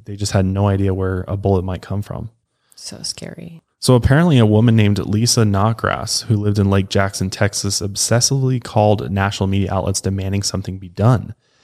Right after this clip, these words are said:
Speaker 1: In response, gas stations started putting up tarps around the gas pumps so their customers couldn't be seen and would feel safer.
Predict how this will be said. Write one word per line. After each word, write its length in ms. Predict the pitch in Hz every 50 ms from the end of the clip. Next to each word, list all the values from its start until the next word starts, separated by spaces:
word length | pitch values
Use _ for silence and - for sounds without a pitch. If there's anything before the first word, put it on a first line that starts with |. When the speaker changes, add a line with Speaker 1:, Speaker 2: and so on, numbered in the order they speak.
| _ _ _ _ _
Speaker 1:
In 160 | - 127 127
response, 400 | 120 110 - - 127 135 127 -
gas 260 | - 107 110 120 131
stations 360 | - - 113 117 - 107 104
started 220 | - 110 104 98 -
putting 220 | - - 107 104
up 140 | 101 92 _
tarps 560 | - - - 135 156 160 - - - - - _ _ _ _ _ _ _ _ -
around 240 | 107 107 101 101
the 80 | 98 95
gas 240 | 101 101 110 113 -
pumps 260 | - - 92 85 -
so 120 | - 101 98
their 100 | 95 95
customers 440 | - - 110 107 - - 104 98 98
couldn't 240 | - - 107 98
be 100 | 92 95
seen 420 | 95 - - - 123 123 110 98 98
and 160 | - 101 95 92
would 140 | 92 90 -
feel 240 | - - 120 117 120
safer. 540 | - - 123 117 117 110 - 78 - -